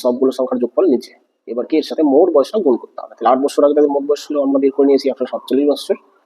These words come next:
একশো সাতচল্লিশ এখানে গুণ করুন, বাস এটা বের হবে আট বছর আগে কনিষ্ঠ জনের বয়স। তাহলে এটাকে সাত দিয়ে গুণ করে, সাত সাত সাত দুগুণে চোদ্দ, অর্থাৎ সাত একুশে একশো সাতচল্লিশ, তাহলে ছয় সাতে কত? বিয়াল্লিশ। তাহলে এই বিয়াল্লিশ বছরটা কি আট বছর আগে কনিষ্ঠ জনের বয়স।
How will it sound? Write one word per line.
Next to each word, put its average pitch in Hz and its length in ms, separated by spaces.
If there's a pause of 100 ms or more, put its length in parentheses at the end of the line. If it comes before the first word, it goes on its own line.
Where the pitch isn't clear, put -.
(400)
একশো 120 180 (100)
সাতচল্লিশ - 400
এখানে 123 200
গুণ 131 200
করুন, 139 160 (280)
বাস 107 180 (560)
এটা 127 160
বের 131 140
হবে 151 180
আট 120 140
বছর 123 200
আগে 170 180
কনিষ্ঠ 170 300
জনের 139 180 (320)
বয়স। - 200 (120)
তাহলে 113 180
এটাকে 127 260
সাত 123 200
দিয়ে 131 160
গুণ 127 140
করে, 131 100 (140)
সাত - 120 (240)
সাত 190 160
সাত 127 140
দুগুণে 120 260
চোদ্দ, 87 200 (720)
অর্থাৎ - 240
সাত 120 200
একুশে 123 280
একশো 147 180
সাতচল্লিশ, 160 440
তাহলে 127 200
ছয় 120 160
সাতে 127 220
কত? 131 100 (120)
বিয়াল্লিশ। 107 380 (500)
তাহলে - 220
এই 131 140
বিয়াল্লিশ 131 340
বছরটা 151 380
কি 170 100 (540)
আট 127 80 (100)
বছর 131 200 (120)
আগে 143 120 (100)
কনিষ্ঠ 123 280 (100)
জনের 156 240
বয়স। - 220